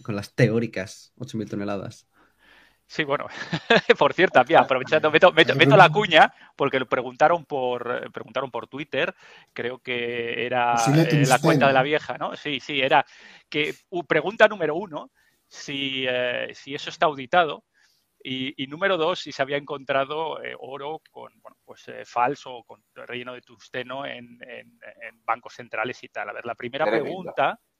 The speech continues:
Speaker 2: sí, la primera, la primera pregunta, eh, para, para responderla, lo primero es, es saber quién es el dueño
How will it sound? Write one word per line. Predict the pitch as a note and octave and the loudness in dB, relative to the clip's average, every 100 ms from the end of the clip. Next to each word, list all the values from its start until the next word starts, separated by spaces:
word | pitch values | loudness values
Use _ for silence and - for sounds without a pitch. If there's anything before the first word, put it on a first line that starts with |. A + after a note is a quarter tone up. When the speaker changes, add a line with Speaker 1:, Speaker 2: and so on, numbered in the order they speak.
| _ | _
Speaker 2:
sí, | - C#3 | -18 -12
la | A#2+ | -12
primera, | - A#2+ B2+ C3+ C3+ | -10 -8 0 2 2
la | B2 | -2
primera | A2+ A#2 B2+ | -10 -10 -8
pregunta, | B2+ C3+ D3 C#3 D3+ G3+ _ - - - - | -8 -10 -14 -4 -4 -4 _ -20 -20 -20 -8
eh, | |
para, | - B2 G#2+ | 2 2 2
para | - C3+ | 4 4
responderla, | C3 - C#3 C#3 E3 E3+ | 4 -2 -8 -2 2 4
lo | D3 | 2
primero | B2+ C3 D#3 D#3+ F#3+ - | -2 -6 -4 -2 -4 -8
es, | C3 - - - | -12 -14 -20 -14
es | C3 | -10
saber | - D3 C#3 E3 | 0 2 2 -4
quién | - C#3+ | -8 -12
es | C3+ C3 | -8 -8
el | A#2 | -8
dueño | A#2+ A3 B3+ - | -4 -4 -4 -18